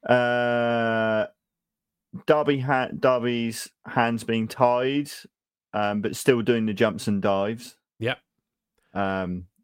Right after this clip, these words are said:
Speaker 2: Channeling his
Speaker 1: Sting
Speaker 2: inner
Speaker 1: being
Speaker 2: Orange Cassidy.
Speaker 1: Yeah. Sting being Sting. Just amazing how he still moves. Uh, Darby going into cage while he sat on the chair.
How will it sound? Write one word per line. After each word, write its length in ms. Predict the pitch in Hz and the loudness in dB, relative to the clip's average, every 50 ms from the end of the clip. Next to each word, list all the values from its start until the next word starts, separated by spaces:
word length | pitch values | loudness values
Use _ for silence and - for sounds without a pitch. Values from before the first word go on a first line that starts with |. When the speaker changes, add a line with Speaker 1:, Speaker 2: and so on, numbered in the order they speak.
| _ _ | _ _
Speaker 2:
Channeling 420 | - - 131 123 117 113 113 117 110 | -8 -4 -4 -4 -2 -4 -4 -4 -2
his 160 | 107 101 98 | -2 -2 0
Speaker 1:
Sting 120 | 95 113 110 | 0 0 0
Speaker 2:
inner 180 | 110 107 107 110 | 0 -2 -4 -6
Speaker 1:
being 80 | - _ _ _ _ | -10 _ _ _ _
Speaker 2:
Orange 320 | - 113 113 110 107 - - | -6 -4 -4 -4 -6 -8 -8
Cassidy. 480 | - 120 110 - - 117 120 131 127 - _ _ _ _ _ _ _ _ _ | -8 -8 -8 -8 -8 -8 -8 -8 -10 -14 _ _ _ _ _ _ _ _ _
Speaker 1:
Yeah. 200 | - 101 98 98 - - _ - - _ _ _ _ _ _ | -2 -2 -2 -4 -6 -12 _ -20 -20 _ _ _ _ _ _
Sting 360 | _ - - - 139 123 117 110 | _ -6 0 2 2 2 2 0
being 200 | 104 98 95 90 | -2 -2 -4 -6
Sting. 420 | - - 104 98 98 101 107 101 - _ _ _ _ _ _ _ _ _ _ _ _ _ _ _ _ _ _ _ _ - | -2 0 0 0 0 -2 -4 -8 -12 _ _ _ _ _ _ _ _ _ _ _ _ _ _ _ _ _ _ _ _ -16
Just 140 | 87 - _ _ _ _ | -16 -16 _ _ _ _
amazing 480 | - 92 101 101 95 92 87 73 85 87 | -4 -2 -2 0 -2 -2 -2 -4 -4 -2
how 120 | 87 85 | -2 -4
he 60 | 85 | -4
still 220 | 85 - - 90 87 | -6 -4 -4 -4 -2
moves. 420 | 87 90 92 92 95 92 - - _ _ - - _ _ _ _ _ _ _ _ _ _ _ _ _ _ _ _ _ _ _ _ _ _ _ - | 0 0 0 0 -2 -4 -8 -14 _ _ -20 -20 _ _ _ _ _ _ _ _ _ _ _ _ _ _ _ _ _ _ _ _ _ _ _ 0
Uh, 760 | - 135 135 139 135 135 131 131 131 131 127 127 127 127 123 - - _ _ _ _ _ _ _ _ _ _ _ _ _ _ _ _ _ _ _ _ _ _ _ _ _ _ _ _ _ _ _ _ _ _ _ | 2 2 4 4 2 0 0 0 0 0 0 0 0 0 -2 -4 -8 _ _ _ _ _ _ _ _ _ _ _ _ _ _ _ _ _ _ _ _ _ _ _ _ _ _ _ _ _ _ _ _ _ _ _
Darby 360 | - 135 131 131 117 127 127 | 4 4 4 4 2 0 2
going 260 | 110 123 123 120 120 | 2 2 2 2 0
into 180 | 117 113 104 - | -2 -4 -6 -8
cage 640 | - - 131 131 117 117 117 113 113 110 104 - - | -8 -2 0 2 2 2 0 -2 -4 -4 -6 -6 -4
while 140 | 110 107 104 | -4 -2 -2
he 60 | 101 | -4
sat 220 | 101 - - 107 - | -2 -2 -2 -2 -2
on 100 | 98 104 | -4 -6
the 60 | 101 | -6
chair. 560 | - - 123 117 113 113 113 113 117 117 - | -4 -2 0 0 0 0 -2 -2 -4 -6 -8